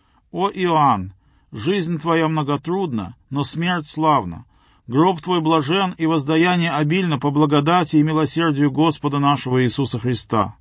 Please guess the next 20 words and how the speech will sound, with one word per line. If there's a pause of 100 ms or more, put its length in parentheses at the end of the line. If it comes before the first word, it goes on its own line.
(500)
О
благодать, (300)
препобеждающая
пределы,
место
и
время! (420)
Место
препобедила
любовь, (360)
предел
уничтожила (300)
незабвенная
память, (300)
и
местом
не
ограничились
чудеса
святителя».